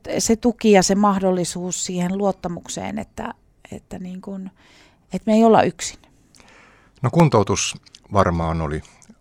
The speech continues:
Speaker 2: vaativaa hommaa.
Speaker 1: No se oli joo. Mä olin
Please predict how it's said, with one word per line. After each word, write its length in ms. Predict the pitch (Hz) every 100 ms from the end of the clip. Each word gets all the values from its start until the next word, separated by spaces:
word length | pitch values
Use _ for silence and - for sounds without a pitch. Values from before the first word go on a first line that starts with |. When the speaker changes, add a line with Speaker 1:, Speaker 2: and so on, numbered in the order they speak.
| _ _ _ -
Speaker 2:
vaativaa 420 | 90 82 - -
hommaa. 480 | 76 78 - - - _ _ _ _ _ - - _ _
Speaker 1:
No 120 | 285 311
se 200 | 381 311
oli 240 | 220 170
joo. 260 | 170 - - _ -
Mä 80 | 214
olin 300 | 208 214